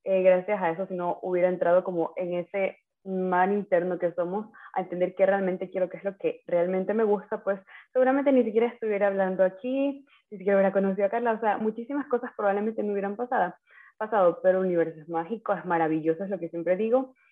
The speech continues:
y te pone como en las situaciones en las que tienes que estar, y ahí depende de ti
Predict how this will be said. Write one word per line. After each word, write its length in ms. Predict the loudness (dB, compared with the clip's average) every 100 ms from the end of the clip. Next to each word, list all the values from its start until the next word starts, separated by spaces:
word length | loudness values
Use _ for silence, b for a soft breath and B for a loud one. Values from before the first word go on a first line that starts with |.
| _
y 120 | -2
te 100 | -2
pone 300 | 0 0 0
como 180 | 0 0
en 60 | 0
las 140 | -2
situaciones 760 | -4 -4 -2 -2 0 0 -2 -4 _ _
en 80 | -8
las 100 | -4
que 60 |
tienes 220 | -2 -2 -4
que 60 |
estar, 380 | -6 -2 -2 -4 _ _ 2
y 120 | 4
ahí 80 | 4
depende 340 | 2 0 0
de 100 | -4
ti 300 | -6 -12 -12